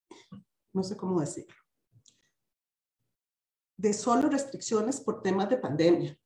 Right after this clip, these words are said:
¿verdad? Fueron más allá y hubo en algunos países hasta algún tipo de, de,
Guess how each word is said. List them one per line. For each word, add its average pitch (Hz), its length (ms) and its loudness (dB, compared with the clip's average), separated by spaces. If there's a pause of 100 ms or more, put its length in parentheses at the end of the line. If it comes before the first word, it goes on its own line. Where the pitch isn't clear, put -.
(100)
¿verdad? 170 420 -4
Fueron 185 240 2
más 214 220 0
allá 214 400 -2
y 185 140 0
hubo 190 240 2
en 202 160 0
algunos 165 360 4
países 233 520 -2 (400)
hasta 190 280 -2
algún 180 380 2
tipo 220 720 -4
de, 165 560 2
de, 165 420 -2